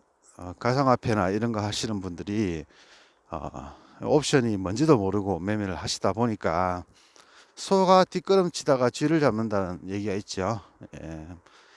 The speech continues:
어떤 상황이 예측이 가능해서 수익이 난 게 아니고, 어,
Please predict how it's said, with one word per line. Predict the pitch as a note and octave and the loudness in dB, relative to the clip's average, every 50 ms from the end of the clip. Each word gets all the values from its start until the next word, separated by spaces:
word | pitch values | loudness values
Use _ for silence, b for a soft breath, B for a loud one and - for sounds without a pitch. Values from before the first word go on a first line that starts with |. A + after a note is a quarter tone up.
| b b b b b _ - - | b b b b b _ -10 -10
어떤 | A#2 - - B2+ B2 A#2+ A#2 G#2+ A2 | -6 0 2 4 4 4 2 -4 -8
상황이 | G#2 - - C#3+ C#3+ D3+ D#3+ E3+ F3 E3 D3 C3+ B2 A#2 A2+ G#2+ G2+ | -10 -6 -2 2 4 6 6 6 6 4 2 2 0 0 -2 -2 0
예측이 | A2 C3 C#3 - - F#3+ F3 D#3+ | 0 -2 0 0 0 0 2 2
가능해서 | B2+ B2 B2+ C#3 D#3+ E3 E3 E3 - - B2 G#2 G2+ F#2 F2 F2 | 4 4 4 4 2 0 0 0 0 2 2 4 4 2 0 -2
수익이 | - - - D3 B2+ A#2+ | -4 -4 -4 -2 -2 -2
난 | G2 G2+ G#2+ A2+ | -2 -2 -2 -2
게 | A2 G#2+ | -2 -2
아니고, | E2+ E2+ E2+ E2 E2+ A2+ B2 A2 F#2+ - _ _ b b b b b b b b b b b - | -2 -2 -4 -6 -2 -2 -2 -2 -4 -6 _ _ b b b b b b b b b b b -12
어, | G2+ E2+ F2 E2 E2+ | -10 -8 -8 -8 -10